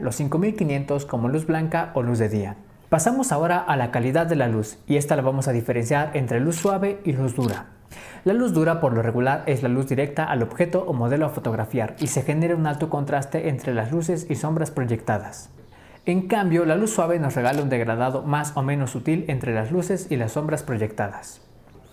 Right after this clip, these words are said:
También puede que la encontremos como luz difusa, y esto es porque existen modificadores o difusores que al filtrar la luz la vuelven cada vez más suave. Ahora, en cuanto a la cantidad o intensidad de luz, depende de diferentes cosas.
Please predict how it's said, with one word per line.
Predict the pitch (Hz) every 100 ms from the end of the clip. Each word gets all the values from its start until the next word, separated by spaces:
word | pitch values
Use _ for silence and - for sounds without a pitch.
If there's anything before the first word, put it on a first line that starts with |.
| - -
También | 175 190 233
puede | 202 170 170
que | 147
la | 117
encontremos | 117 113 135 147 143
como | - 113
luz | 117 117
difusa, | 143 160 151 - - -
y | 180
esto | 190 190
es | 165
porque | - - 135
existen | - 180 165 185
modificadores | 151 120 127 120 113 131 135 127 -
o |
difusores | 123 120 139 156 135 107 - -
que | 131
al | 113
filtrar | 127 123 156
la | 147
luz | 139 185 190
la | 160
vuelven | 127 123 123
cada | 131 127
vez | 143 -
más | 139 117
suave. | 120 104 - - - - - - - - - - -
Ahora, | 135 135 120
en | 131 131
cuanto | 147 147
a |
la | 151
cantidad | 151 156 180 180 165
o | -
intensidad | 139 139 143 180 214
de | 208
luz, | 160 190 185
depende | 131 170 185 170
de | 127
diferentes | 120 123 131 131 120
cosas. | 117 - - -